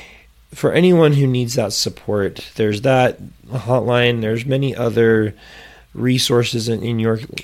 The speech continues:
community that can help you with that. And I hope that if you are struggling with that, that you or, um, someone else struggling with that, that you'll seek the professional help with that, because there is professional help to be had.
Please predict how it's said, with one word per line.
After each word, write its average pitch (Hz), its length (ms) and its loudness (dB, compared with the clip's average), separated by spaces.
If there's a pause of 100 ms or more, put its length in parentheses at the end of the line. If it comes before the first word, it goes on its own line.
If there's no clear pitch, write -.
community 107 640 -4 (260)
that 120 180 -4
can 113 140 -4
help 101 280 -6
you 101 100 -2
with 104 180 -4
that. 98 200 -6
And - 80 -10
I - 60 -6
hope 123 260 -12
that 117 380 -2
if 123 220 -6
you 131 160 0
are 143 280 4 (380)
struggling 156 440 4
with 135 180 0
that, 123 340 2
that 120 120 -2
you 120 300 0
or, 113 180 0 (140)
um, 113 320 -8
someone 120 280 -2
else 127 200 2
struggling 120 400 0
with 117 140 -4
that, 113 240 -4
that 117 100 -4
you'll 113 360 -2
seek - 400 -10
the 113 240 0
professional 107 640 -6 (340)
help 101 380 -4
with 113 320 -6
that, 95 340 -4 (540)
because 120 260 -2
there 110 140 4
is 110 160 2
professional 107 560 -6
help 107 240 -10
to 123 120 -16
be 104 220 -10
had. 104 460 -10